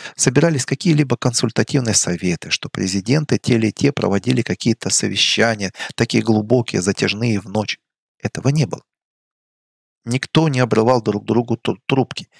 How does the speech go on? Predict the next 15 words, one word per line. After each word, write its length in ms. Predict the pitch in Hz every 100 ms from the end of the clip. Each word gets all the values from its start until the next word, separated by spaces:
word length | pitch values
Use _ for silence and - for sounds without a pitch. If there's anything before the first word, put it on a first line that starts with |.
| _ -
Если 360 | 120 135 -
вы 100 | 98
обратите 420 | 95 98 - - 92
внимание, 460 | 104 107 92 87 _ _ _ _ -
то 260 | 135 98 _ _ _ _ _ _
Запад 540 | - 92 123 104 123 - _ _ _ _ _ _ _
и 80 | 131
Российская 640 | 110 - 120 95 - 92
Федерация 720 | - - 92 117 170 - - - _ _ _ _
друг 340 | - 120 123
другу 380 | 110 120 117 104
предъявляли 840 | - 98 104 104 117 110 104 82 87 -
контрсанкции 920 | - 110 - - - 139 170 - 98
со 160 | -
скоростью 500 | 87 - 147 135 -